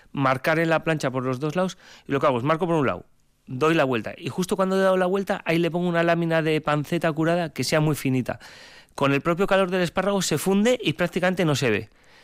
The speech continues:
Y ahí luego lo que hacemos es, en un platito, ponemos nuestra parmentier de patata, le ponemos el espárrago con el velito encima, y ya nosotros, por darle un punch, le ponemos un poquito de piñones, un poquito de una pasta de trufa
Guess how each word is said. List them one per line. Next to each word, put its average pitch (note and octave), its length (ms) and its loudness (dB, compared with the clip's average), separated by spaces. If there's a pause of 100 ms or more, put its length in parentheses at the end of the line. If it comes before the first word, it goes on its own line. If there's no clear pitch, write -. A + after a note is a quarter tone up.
(360)
Y C3+ 140 -4
ahí B2+ 140 2
luego C#3+ 220 2
lo D#3+ 100 0
que E3 80 0
hacemos E3 300 0
es, D#3+ 220 -2
en G#2+ 120 -4
un A#2 80 -4
platito, F3+ 440 0
ponemos C3+ 340 0
nuestra A#2 380 -2
parmentier A#2 480 0
de C3+ 100 0
patata, E3 480 0 (420)
le B2 160 -4
ponemos C3+ 320 -2
el C#3 80 0
espárrago B2+ 500 0
con A2 160 -2
el A2 80 0
velito A#2 380 0
encima, F3 400 -2 (360)
y C3+ 100 -4
ya D3 140 2
nosotros, D#3+ 380 0
por D3+ 160 0
darle D#3 240 2
un D#3 140 0
punch, E3+ 260 -2
le D3 220 -2
ponemos C#3 340 0
un C#3+ 100 -4
poquito C#3+ 380 -2
de C#3+ 100 0
piñones, E3 840 0
un D3 120 -2
poquito C#3 280 -2
de C#3+ 60 0
una C#3 140 0
pasta C#3 220 -2
de C3+ 140 2
trufa E3 480 0